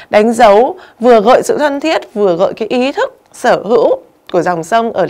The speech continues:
trên lãnh thổ Việt Nam. Và cuối cùng là cái chữ ơi đó. Đó. Cái chữ ơi thì giống như là cái lời, lời mời gọi,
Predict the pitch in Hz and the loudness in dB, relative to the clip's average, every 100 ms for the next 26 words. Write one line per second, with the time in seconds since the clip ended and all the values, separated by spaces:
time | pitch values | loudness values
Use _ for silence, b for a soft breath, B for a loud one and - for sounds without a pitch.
0 | - 254 247 233 240 254 185 170 175 196 | -4 -2 -2 -2 -4 -4 -4 -4 -6 0
1 | 214 220 214 B B B B B 233 233 | 0 0 -4 B B B B B 2 4
2 | 214 214 233 240 302 226 190 185 190 294 | 2 0 0 2 2 2 0 -2 -4 -6
3 | - - 294 294 285 185 190 B B B | -4 0 2 2 2 0 -2 B B B
4 | B B B _ - - - _ _ - | B B B _ -20 -20 -20 _ _ -8
5 | 240 294 294 311 302 285 247 208 202 214 | -2 0 2 2 2 -2 -2 0 2 2
6 | 277 320 311 285 208 214 247 240 208 190 | 0 -2 -2 -2 -2 -2 0 4 4 2
7 | 170 - _ 196 202 190 196 202 196 196 | -4 -12 _ -4 -2 0 -2 -2 -2 2
8 | 220 - | 2 0